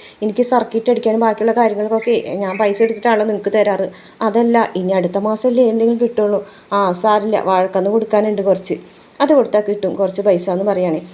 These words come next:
അപ്പോൾ വിശ്വൻ ഇങ്ങനെ അമ്മയുടെ അടുത്ത് വന്നിട്ട്, "ചോദിക്ക്, ചോദിക്ക്" എന്ന് പറയുന്നുണ്ട്. "അല്ല, ഒരായിരം രൂപ ഞാനിതിൽ നിന്ന് എടുത്തോട്ടെ?" "ആ, വീട്ടു ചെലവിനുള്ളതല്ലേ ഞാൻ തന്നതെന്ന്" പറയുമ്പോൾ,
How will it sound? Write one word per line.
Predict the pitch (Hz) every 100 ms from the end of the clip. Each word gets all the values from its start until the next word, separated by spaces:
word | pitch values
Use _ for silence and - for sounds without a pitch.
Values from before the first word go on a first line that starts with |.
| - - -
അപ്പോൾ | 180 202
വിശ്വൻ | 214 - 208
ഇങ്ങനെ | 233
അമ്മയുടെ | 233 226 226
അടുത്ത് | 214
വന്നിട്ട്, | 226 214 214
"ചോദിക്ക്, | 220 220 240
ചോദിക്ക്" | 233 226 226
എന്ന് | 233 208
പറയുന്നുണ്ട്. | 196 190 180 269 - - - _ _ _ _ _
"അല്ല, | 190 220 226 -
ഒരായിരം | 190 226 202 202 208
രൂപ | 247 233
ഞാനിതിൽ | 226 208 220
നിന്ന് | 233
എടുത്തോട്ടെ?" | 185 190 185 185 180 - - 202
"ആ, | 208
വീട്ടു | 185 170 175
ചെലവിനുള്ളതല്ലേ | 196 208 247 262 285 262 247
ഞാൻ | 240 220 220
തന്നതെന്ന്" | 220 196 196
പറയുമ്പോൾ, | 214 208 196